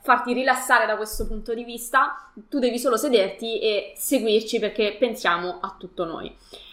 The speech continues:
Allora, il nostro metodo innovativo rispetto a quello di tanti altri è intanto l'aver spostato tutta la formazione online, quindi non hai bisogno di spostarti da casa. E mi dirai: "Ah, vabbè, capirai, ormai di questi periodi fanno tutto online, qual è la grande differenza?"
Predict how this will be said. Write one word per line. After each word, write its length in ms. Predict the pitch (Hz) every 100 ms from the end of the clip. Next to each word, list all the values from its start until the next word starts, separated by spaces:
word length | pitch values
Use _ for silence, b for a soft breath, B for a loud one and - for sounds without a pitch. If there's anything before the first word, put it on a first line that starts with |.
| B -
Allora, 320 | 370 269 214
il 80 | 262
nostro 400 | 262 302 370 494
metodo 280 | 320 269 254
innovativo 600 | 240 226 233 233 208 180
rispetto 640 | 202 196 - - 233 185
a 40 | 180
quello 220 | 233 208
di 100 | 196
tanti 340 | 247 269 269
altri 520 | 349 170 - 226 240
è 200 | - 226 - -
intanto 680 | 294 320 320 - 190 220 233
l'aver 340 | 240 240 226
spostato 680 | 226 - - 294 - 190 202
tutta 260 | 220 208
la 100 | 196
formazione 800 | 208 214 214 214 - 185 175 190 -
online, 580 | 226 214 196 170 170 185
quindi 220 | 233 214
non 180 | 214 269
hai 240 | 277 302
bisogno 600 | 226 240 240 247 240 262
di 100 | 262
spostarti 680 | 214 - 220 - 175 170 -
da 140 | 190 175
casa. 460 | 160 160 - 156 B B B B
E 160 | - 392
mi 120 | 294
dirai: 260 | 240 214 -
"Ah, 220 | 381 294
vabbè, 320 | 320 262 233
capirai, 420 | - 214 247 208 185
ormai 220 | 214 277
di 80 | 220
questi 260 | 208 -
periodi 360 | 233 233 226 190
fanno 320 | 170 175 185
tutto 260 | 311 - 214
online, 460 | 185 175 180 175
qual 140 | - 285
è 60 |
la 120 | 220 185
grande 320 | 185 196 185
differenza?" 800 | 190 - 190 165 175 - - 185